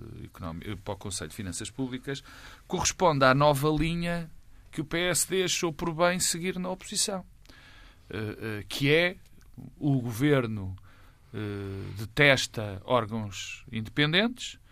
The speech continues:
e, portanto, está, eh, a fazer uma espécie, é a segunda fase da claustrofobia democrática. E agora, na versão, vamos atacar os organismos, vamos dizer que o governo ataca os organismos independentes.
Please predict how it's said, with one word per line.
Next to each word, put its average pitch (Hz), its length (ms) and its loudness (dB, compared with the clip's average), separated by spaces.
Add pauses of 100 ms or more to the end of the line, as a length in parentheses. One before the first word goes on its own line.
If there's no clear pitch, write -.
(300)
e, 127 80 0
portanto, 156 520 2
está, 160 480 4 (520)
eh, 120 280 -6 (460)
a 131 60 -6
fazer 143 340 0
uma 151 120 0
espécie, 147 600 0
é - 100 4
a 254 40 6
segunda 226 340 6
fase 175 320 8
da 151 80 0
claustrofobia 120 680 -2
democrática. - 600 -12 (120)
E 113 100 -4
agora, 131 320 4
na 143 120 0
versão, 143 480 -2 (360)
vamos 151 280 0
atacar 160 400 0
os 156 100 -4
organismos, 156 640 -4 (180)
vamos 151 300 4
dizer 147 440 2
que 156 100 -8
o 165 40 0
governo 151 360 -2
ataca 160 340 0
os 156 80 -4
organismos 151 540 -2
independentes. 160 520 -6